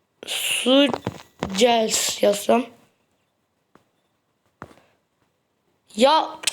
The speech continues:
oğlum. Adamın. Bir dakika dur. Evet ha. Adını sansürlüyor.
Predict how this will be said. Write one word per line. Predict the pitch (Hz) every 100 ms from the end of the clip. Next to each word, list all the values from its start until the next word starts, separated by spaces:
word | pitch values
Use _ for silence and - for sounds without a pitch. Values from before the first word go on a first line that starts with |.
| - _
oğlum. | - 294 359 330 - - - - - - - _ _ _ _ _ - - - -
Adamın. | 254 240 269 277 294 - - _ _
Bir | 254
dakika | 294 285 247 247
dur. | 247 - _ _ _ - -
Evet | 277 320 294 -
ha. | 320 311 311 - - _ _ _ _ _ _ _ _ _ _ - - _ _ - - -
Adını | - 240 254 269 294 294 - - _ - - - - _ _ _ _ _ _ _ _ _ _ _ -
sansürlüyor. | - 220 226 226 233 - - - - _ _ _ - - - - _ _ _ - - - 226 226 220 226 233 208